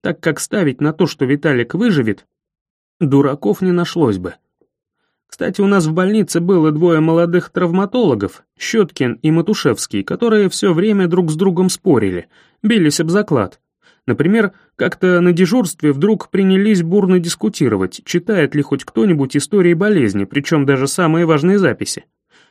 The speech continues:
В результате Матушевский, поставив на кон три бутылки коньяка, взял и в посмертном эпикризе накатал.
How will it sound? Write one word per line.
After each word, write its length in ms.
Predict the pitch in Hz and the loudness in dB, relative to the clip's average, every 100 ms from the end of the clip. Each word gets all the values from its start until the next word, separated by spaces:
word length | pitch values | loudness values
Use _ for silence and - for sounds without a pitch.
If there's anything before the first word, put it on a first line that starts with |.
| - | -8
В 100 | 110 | -2
результате 580 | 110 107 110 110 208 139 | 0 0 -2 -2 -2 -2
Матушевский, 720 | 117 113 123 - 202 - 117 | -2 -4 -4 -4 -6 -4 -6
поставив 600 | - 135 - 196 147 - | -4 -4 -2 0 0 0
на 180 | 156 165 | -2 -2
кон 220 | - 120 | -2 -4
три 180 | 117 156 | -2 -2
бутылки 600 | 123 123 233 208 147 113 | -2 -2 0 0 0 -4
коньяка, 600 | - 120 135 180 240 233 | -4 -2 0 -2 -2 -2
взял 540 | 156 123 165 226 226 _ - | -2 -2 0 0 -4 _ -4
и 160 | 196 | -4
в 140 | 185 - | -4 -6
посмертном 840 | 160 156 - 175 202 160 147 143 _ | -4 -4 0 0 0 0 0 0 _
эпикризе 640 | 139 135 135 185 233 202 190 | -4 -4 -6 -4 -2 0 0
накатал. 720 | 170 180 139 - 101 101 | 0 -2 -2 0 -2 -2